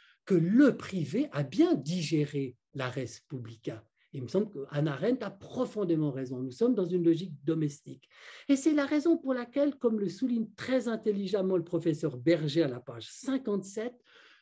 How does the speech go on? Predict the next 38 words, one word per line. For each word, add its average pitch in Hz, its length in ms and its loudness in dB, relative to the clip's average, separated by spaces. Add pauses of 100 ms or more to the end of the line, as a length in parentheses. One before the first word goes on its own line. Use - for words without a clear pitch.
nous 180 160 4
vivons, 233 600 6
nous 247 280 10
juristes 214 480 0
et 156 60 0
politiques, 160 580 -4
dans 156 160 0
l'obsession 220 1040 -2
de 180 80 -2
la 143 80 -2
frontière. 156 600 -6 (200)
C'est 226 160 0
parce 262 340 -6
que 226 80 2
nous 214 100 4
l'avons 208 300 0
perdue 269 720 4
que 180 100 -2
nous 160 120 2
sommes 151 260 0
obsédés 135 480 -4
la 120 100 -10
frontière, 127 560 -12 (100)
par 143 160 -8
la 139 120 -8
frontière. 135 480 -12 (340)
Parce 247 240 -4
que 226 60 0
nous 202 160 2
avons, 233 260 4
au 180 60 2
fond, 285 360 -2 (140)
perdu 220 540 2 (400)
toute 403 360 2
distinction 226 1080 -6
entre 165 200 -2
la 123 80 -6
res - 460 -4